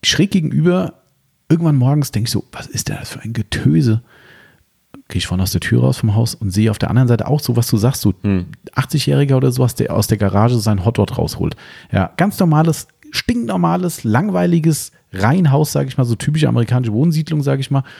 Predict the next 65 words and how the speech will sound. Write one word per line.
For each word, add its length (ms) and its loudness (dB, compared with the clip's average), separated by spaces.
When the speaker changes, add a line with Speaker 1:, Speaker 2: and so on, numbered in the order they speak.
Speaker 1:
Ja, 280 0
und 100 -2
dann 140 0
kommst 240 0
du 40 4
aus 80 0
der 100 2
Tür 220 2
raus 140 2
und 60 2
dann 60 -2
geht 140 2
das 100 -8
Garagentor 560 0
auf 180 0
und 80 2
dann 140 2
rollt 320 0
da 160 2
das 240 -2
Muscle 340 2
Car 160 2
des 120 -6
Todes 360 -4
raus. 220 2
Speaker 2:
<laughs> 180 -12
Speaker 1:
Ja, 80 -6
und 120 -2
ich 60 0
stand 260 0
da 60 4
so, 140 -2
„Alter, 640 0
das 200 0
gibt's 220 -6
doch 180 0
gar 220 4
nicht“, 180 2
ja. 160 4
Und 160 -4
also 140 -2
ich 60 -4
hab 100 -6
das 120 -4
da 140 2
schon 160 -2
gefeiert. 460 -2
Ja, 120 4
und 60 2
auf 100 -2
jeden 80 4
Fall 60 4
ist 80 0
er 100 2
weggefahren 420 0
und 140 -2
ich 120 0
hatte, 300 2
weil 160 2
der 80 2
kam, 380 0
ich 80 -12
glaub, 140 -4
das 140 -4
war 140 0